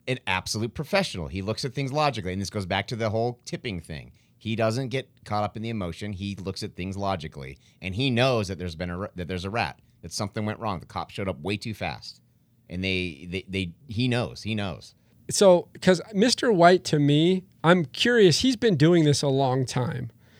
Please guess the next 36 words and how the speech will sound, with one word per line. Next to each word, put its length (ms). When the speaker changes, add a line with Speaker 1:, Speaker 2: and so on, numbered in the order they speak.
Speaker 2:
He's 220
been 500
a, 80
a 80
criminal 640
Speaker 1:
Mm-hmm. 220
Speaker 2:
for 120
a 60
long 260
time. 240
It's, 160
it's, 440
it's 180
well, 320
it's 120
not 220
well 160
noted, 280
but 100
you, 160
you 140
gather 560
that 200
immediately. 720
And 140
I 80
don't 180
li-, 140
he 120
feels 420
naive 720
to 200
it, 40
or 180
he 80
has, 300